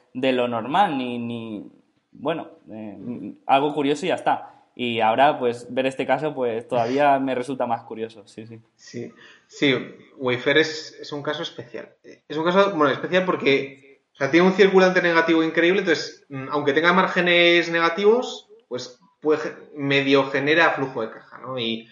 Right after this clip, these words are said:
Speaker 2: pero claro, cuando para el crecimiento, pues, eh, ¿qué pasa, no? Y
Speaker 1: Ujú.
Speaker 2: caso curioso. Y claro, es típica que está muy amenazada por Amazon, etcétera. Curioso.
Speaker 1: Sí, sí, sí. Bueno,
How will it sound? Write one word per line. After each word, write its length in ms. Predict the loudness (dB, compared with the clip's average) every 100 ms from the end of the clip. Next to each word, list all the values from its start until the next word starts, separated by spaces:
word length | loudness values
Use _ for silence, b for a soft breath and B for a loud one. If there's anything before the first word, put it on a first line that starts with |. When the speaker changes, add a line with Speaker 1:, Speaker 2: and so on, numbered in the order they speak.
| b
Speaker 2:
pero 120 | 2
claro, 140 | 4
cuando 360 | 4 0 -4 -12 -2
para 160 | 0
el 60 | 2
crecimiento, 520 | 0 -2 -2 -2 -2
pues, 360 | -4 -8 -14 -14
eh, 300 | -14 -14 -20
¿qué 120 | -18
pasa, 260 | -16 -16 -20
no? 200 | -20 -20 _ b b b b b _ _ _ _
Y 340 | -16 -14 -12
Speaker 1:
Ujú. 220 | -12 -14 -14
Speaker 2:
caso 220 | -14 -12
curioso. 320 | -14 -14 -18 B B
Y 140 | -6 2
claro, 160 | 4
es 120 | 4
típica 360 | 2 2 4 4
que 100 | 4
está 200 | 0 -2 -4
muy 200 | -2 -2
amenazada 440 | -2 -2 -4 -4
por 140 | 0
Amazon, 440 | 0 -2 -4 -8 -14
etcétera. 340 | -18 -20 -20 _ _ _ _
Curioso. 360 | _ -18 -18 -20 _ _ _ _
Speaker 1:
Sí, 520 | -6 -2 -2 -6 -18
sí, 180 | -20 -18
sí. 160 | -18 -20 _ _ _ b b b b _ _
Bueno, 260 | -2 -2